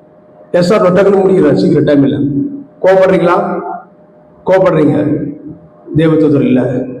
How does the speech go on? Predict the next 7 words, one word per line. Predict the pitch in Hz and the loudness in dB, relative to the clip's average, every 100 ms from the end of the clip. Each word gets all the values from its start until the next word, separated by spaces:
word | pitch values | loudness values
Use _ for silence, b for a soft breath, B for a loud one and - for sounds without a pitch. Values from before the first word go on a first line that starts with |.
| - _ - | -18 _ -12
சண்டை | - 147 202 | -6 0 0
போடுறீங்களா? | 190 190 180 170 190 - - - - - - - - - - - - - - - | 2 2 2 2 0 0 -2 -2 -2 -2 -4 -4 -10 -18 -20 -20 -20 -20 -20 -10
சண்டை | - 165 208 | -4 0 2
போடுறீங்களா | 208 202 196 196 | 4 4 4 4
வீட்டுல? | 202 190 220 226 196 - - - - - - - - - - - - - 605 605 - - B B B - - - | 2 2 2 2 0 -2 -4 -6 -12 -18 -20 -20 -20 -20 -20 -20 -20 -20 -20 -20 -20 -20 B B B -20 -20 -18
சண்டை | - - 139 202 | -8 -4 0 2
போடுறீங்களா? | 196 190 190 180 165 165 190 185 | 2 2 2 2 2 0 0 0